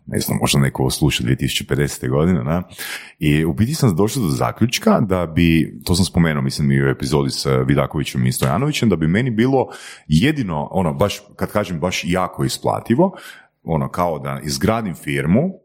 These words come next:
i onda tu firmu prodam i onda da taj novac, odnosno dio novca stavim u E T F-ove, ali sad recimo da idem ulagat sa, ne znam, tisuću kuna mjesečno, znači disciplinirano, ok, ne bi bio u dobitku, bio bi u plusu, ali ne bi imao onakav prinos,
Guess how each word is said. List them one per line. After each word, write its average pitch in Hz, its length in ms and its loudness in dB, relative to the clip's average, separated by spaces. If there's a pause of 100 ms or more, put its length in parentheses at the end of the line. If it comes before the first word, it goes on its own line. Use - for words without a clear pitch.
(220)
i 87 160 4
onda 95 240 2
tu 95 160 0
firmu 87 360 0
prodam 117 520 0
i 87 160 4
onda 107 320 2
da 69 140 2
taj 78 220 -2
novac, 69 360 -4
odnosno 69 340 0
dio 78 200 2
novca 65 320 -4
stavim 64 340 -4
u 64 60 0
E 64 60 0
T - 200 -2
F-ove, 131 340 0
ali 69 160 -2
sad 113 260 -2
recimo 90 320 0
da 78 100 2
idem 78 160 0
ulagat 69 340 -2
sa, 65 120 -8
ne 57 120 -4
znam, - 160 -12
tisuću - 400 -4
kuna 69 240 2
mjesečno, 85 640 -2 (520)
znači - 320 -4
disciplinirano, 76 880 0 (320)
ok, - 100 -6 (220)
ne 95 180 2
bi 123 60 2
bio 120 160 4
u 110 80 4
dobitku, 92 420 2
bio 90 220 4
bi 90 100 0
u 73 60 4
plusu, 82 480 0
ali 71 200 0
ne 110 120 2
bi 117 120 -2
imao 110 160 0
onakav 101 320 0
prinos, 107 520 0